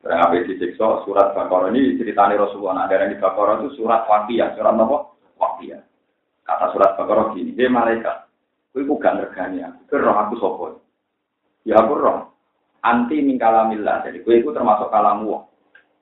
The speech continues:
"Wala uhibbu isa'ataki." Kulo nggak hafal. Aku ya ora kepengen ngeleki kowe. Wong kowe kalam wong kok tak eleki. Iya, tapi masalahnya nek nutuki wong iki ya kena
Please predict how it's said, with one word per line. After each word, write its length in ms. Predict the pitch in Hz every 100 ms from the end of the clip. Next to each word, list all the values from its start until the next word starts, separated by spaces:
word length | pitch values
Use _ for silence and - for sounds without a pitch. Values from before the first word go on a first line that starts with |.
| _ _ 104
"Wala 340 | 123 143 151
uhibbu 400 | 151 - - 147 131 127
isa'ataki." 480 | 131 135 120 107 107
Kulo 220 | 117 127
nggak 140 | 117 110
hafal. 320 | 95 90 - - - -
Aku 140 | -
ya 80 | 175
ora 320 | 120 101 - -
kepengen 460 | - 117 139 110
ngeleki 400 | 101 98 - 95
kowe. 160 | 101 90
Wong 160 | 98 101
kowe 140 | 113
kalam 240 | 101 101 113
wong 140 | 120
kok 240 | - -
tak 80 | - -
eleki. 160 | - - _ _ _ _ _ _
Iya, 240 | 208 226
tapi 240 | 220 226 226
masalahnya 400 | 220 214 240 226
nek 160 | 196
nutuki 400 | 208 208 185 202
wong 160 | 190 190
iki 240 | 190 254
ya 80 | 240
kena 240 | 240 220